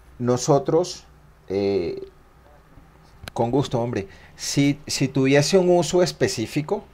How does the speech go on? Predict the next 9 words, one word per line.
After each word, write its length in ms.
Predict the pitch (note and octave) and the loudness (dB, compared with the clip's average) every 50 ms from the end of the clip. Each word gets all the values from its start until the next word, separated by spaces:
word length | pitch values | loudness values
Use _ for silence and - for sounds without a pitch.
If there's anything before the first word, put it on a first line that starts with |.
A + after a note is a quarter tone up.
| - - - - - - - - - - - - | -20 -20 -20 -20 -20 -20 -20 -20 -20 -20 -20 -8
tendríamos 500 | - A#2+ A#2 A#2 A#2 A#2+ A#2+ B2 D3 D3+ | -4 -2 0 2 4 4 4 4 2 -2
que 120 | D3+ - D#3+ | -2 0 0
buscar 560 | C#3 B2+ - - - B2+ A2+ A#2 C#3+ - - - - - | 0 0 0 -2 2 4 4 4 4 2 -2 -8 -6 -2
en 260 | A2+ A2+ A2+ G#2 - - - - | -2 -2 -2 -4 -12 -14 -10 -6
la 280 | - G#2 G#2 G2+ - | -2 0 0 0 2
tabla 480 | - A#2+ A2+ A#2 A#2+ C3 C#3+ D#3+ F3+ - - - _ _ _ _ _ - - _ _ _ _ _ _ - | 4 4 6 6 6 4 2 0 0 -2 -10 -20 _ _ _ _ _ -20 -20 _ _ _ _ _ _ -20
de 380 | - F#2+ F#2+ G#2 A2 A2 A#2 B2 | -18 -8 -2 0 2 4 4 4
esta 240 | A#2+ - - D3 | 2 0 0 0
diapositiva, 720 | D3+ D#3 D3+ D3+ D#3 D#3 D3+ F3+ E3+ - C3 B2 C3 D#3 | 2 2 0 -2 -4 -6 -6 -6 -6 -4 -2 -2 -2 -2